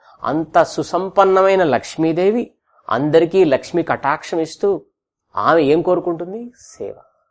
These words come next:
So నిజంగా "ఎత్ర యోగేశ్వర కృష్ణ ఎత్ర పాత్ర ధనుధర తత్ర శ్రీ"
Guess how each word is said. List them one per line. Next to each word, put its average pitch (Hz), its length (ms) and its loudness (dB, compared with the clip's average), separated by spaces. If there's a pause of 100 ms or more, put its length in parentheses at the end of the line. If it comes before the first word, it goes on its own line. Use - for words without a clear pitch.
(1160)
So 151 160 2
నిజంగా 170 600 6
"ఎత్ర 151 340 2
యోగేశ్వర 156 460 2
కృష్ణ 131 320 -8
ఎత్ర 123 200 -8
పాత్ర 117 340 -4
ధనుధర 107 400 -6
తత్ర 139 340 -6
శ్రీ" 151 600 -4